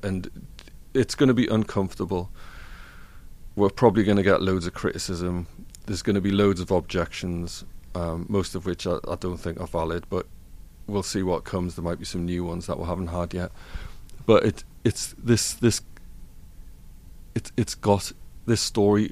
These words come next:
needs to be out there. I mean, it's been blocked, like, surf media as well. That's been so frustrating. Like, people who I thought, "Oh, they're gonna, they're gonna help us break this story. They're gonna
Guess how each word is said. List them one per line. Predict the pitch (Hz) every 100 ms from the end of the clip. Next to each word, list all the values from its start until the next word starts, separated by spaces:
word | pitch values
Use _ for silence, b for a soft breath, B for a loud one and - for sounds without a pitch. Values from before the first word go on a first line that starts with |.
| -
needs | 95 104 98 -
to | -
be | 98 92
out | 82 90 -
there. | 92 98 -
I | 104
mean, | 110 101 B B B B B B - -
it's | -
been | - 120 101
blocked, | - 104 110 -
like, | 110 110
surf | - - 107 104
media | 101 107 107 107
as | 98
well. | 101 104
That's | 101 -
been | 104 104
so | - 98
frustrating. | 98 104 - - 107 -
Like, | 104 95 -
people | 113 98
who | 98
I | 95
thought, | - 104
"Oh, | 98 98
they're | 101 101
gonna, | 104 98
they're | - 107 104
gonna | 110 98
help | 98 90
us | 87 -
break | 98 90
this | 85 87
story. | - 87 85
They're | 87 101
gonna | 104 98 90